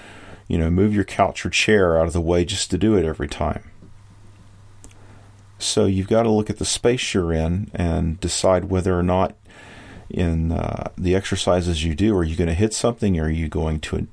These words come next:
you gonna damage a piece of furniture, uh, damage some knickknack,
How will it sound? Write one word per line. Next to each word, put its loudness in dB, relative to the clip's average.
you -4
gonna -4
damage 0
a -8
piece -4
of -8
furniture, 2
uh, 0
damage 0
some -2
knickknack, 0